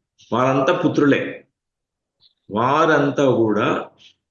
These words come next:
పున్నామ నరకం నుంచి తప్పిస్తారు. అంటే స్త్రీ కూడా పుత్రులే అంటారు అంతే. ఎందుకంటే వాళ్ళు కూడా గొప్ప ఎన్‌లైటెండ్ మాస్టర్స్. ధ్యానం చేస్తే ఎవరైనా అవుతారు.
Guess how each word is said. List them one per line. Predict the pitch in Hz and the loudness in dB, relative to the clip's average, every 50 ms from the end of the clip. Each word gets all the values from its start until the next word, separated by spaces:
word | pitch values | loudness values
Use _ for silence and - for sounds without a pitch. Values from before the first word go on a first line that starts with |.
| - 156 | 0 0
పున్నామ | 160 170 165 165 160 156 151 156 147 139 135 | 2 2 4 2 2 2 2 2 0 0 0
నరకం | 127 120 120 120 127 120 120 | 0 0 0 -2 -2 -2 -2
నుంచి | 120 120 127 120 190 | -2 -4 -2 -4 -4
తప్పిస్తారు. | 185 175 156 - - 139 135 - - 127 113 107 104 | -2 -2 -2 0 0 0 -2 0 -2 0 0 2 2
అంటే | 104 107 117 123 - 180 185 - - - - - - | 2 2 2 0 0 0 0 0 -2 -6 -10 -10 -12
స్త్రీ | - - 135 143 170 180 | -6 -2 2 4 4 6
కూడా | 165 185 190 190 190 190 185 190 | 6 4 4 6 4 2 2 2
పుత్రులే | 170 147 - 156 156 147 147 151 147 | 0 0 2 2 4 4 4 4 2
అంటారు | 135 113 101 98 90 85 | 2 0 0 -2 -2 -2
అంతే. | 90 80 92 101 98 113 90 - - - _ - | -2 -4 -6 -4 -2 -2 -2 -4 -4 -10 _ -6
ఎందుకంటే | 107 110 123 123 135 135 156 | -2 -2 0 0 0 0 0
వాళ్ళు | 151 131 123 127 135 143 | 0 2 2 2 2 2
కూడా | 160 175 175 | 2 2 2
గొప్ప | 135 131 120 123 | 0 0 0 0
ఎన్‌లైటెండ్ | 139 131 123 123 131 143 143 139 135 127 117 | 0 0 0 2 0 0 0 0 -2 -4 -2
మాస్టర్స్. | 117 120 143 - - - 123 - - - - - | -2 -2 -2 -2 0 0 -2 -2 -2 -6 -8 -6
ధ్యానం | 101 98 104 123 139 | -4 -4 -2 -2 -4
చేస్తే | 139 139 143 139 - - 151 | -4 -4 -4 -4 -4 -4 -2
ఎవరైనా | 143 120 117 123 135 139 156 | -2 0 0 0 0 -2 -2
అవుతారు. | 147 131 110 - 98 82 - - - | 0 -2 -2 -2 -2 -6 -6 -8 -18